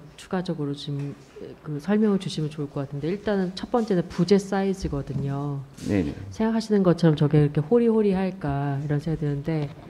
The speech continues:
Speaker 1: 당장 이제 저희 요, 이 방, 디지털 심사, 심사실 위에 있는 저 방에, 어, 파이프 중에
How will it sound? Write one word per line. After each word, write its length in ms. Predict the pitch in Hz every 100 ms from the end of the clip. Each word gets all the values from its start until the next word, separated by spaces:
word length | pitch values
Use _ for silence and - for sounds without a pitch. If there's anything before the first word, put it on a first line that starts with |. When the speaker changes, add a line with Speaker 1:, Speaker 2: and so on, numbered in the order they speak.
| - - -
Speaker 1:
당장 420 | - 180 196 190
이제 100 | 175
저희 540 | 170 170 170 170 170 160
요, 240 | 160 160 - -
이 160 | 180 180
방, 420 | 156 160 180 233
디지털 300 | 185 165 170
심사, 320 | 170 214 214 208 196 180 -
심사실 600 | - 202 202 190 190 180
위에 260 | 147 180 220
있는 180 | 214 208
저 140 | 180
방에, 720 | 170 151 147 151 156 156 156 151 - - - - - -
어, 460 | 156 151 147 147 147
파이프 800 | - 262 262 202 170 156 151 160
중에 580 | 156 151 143 147 160 143